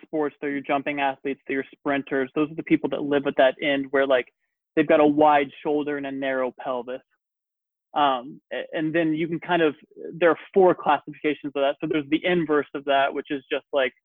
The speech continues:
you're kind of floppy, gravity, you know, gravity sinks them into the ground all the time. They don't, they're not good at jumping. Uh, I wouldn't call them good force producers, anything like that. And then you have, like, these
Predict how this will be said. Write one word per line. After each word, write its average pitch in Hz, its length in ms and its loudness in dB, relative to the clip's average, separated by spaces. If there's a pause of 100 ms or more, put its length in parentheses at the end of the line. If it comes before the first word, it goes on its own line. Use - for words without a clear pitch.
(920)
you're 147 180 0
kind 147 220 -2
of 131 80 -2 (120)
floppy, 135 640 0 (580)
gravity, 143 960 2 (1300)
you 151 160 -4
know, 127 160 -4 (100)
gravity 151 460 2 (120)
sinks 160 220 -4
them 151 140 -4
into 139 120 -6
the 139 80 -4
ground 143 320 -2
all 139 100 -2
the 135 80 -2
time. 139 440 -4
They 139 120 -2
don't, 147 380 -2
they're 156 100 -4
not 151 280 -2
good 131 200 0
at 143 100 -8
jumping. 135 600 -4 (440)
Uh, 131 380 0 (1000)
I 156 80 2
wouldn't 156 320 0
call 156 160 0
them 143 140 -2
good 139 160 -2 (100)
force 139 260 0
producers, 135 520 -4
anything 151 240 -4
like 127 180 0
that. 127 300 2
And 165 120 0
then 180 80 2
you 196 120 4
have, 165 240 4
like, 143 200 2
these 160 140 0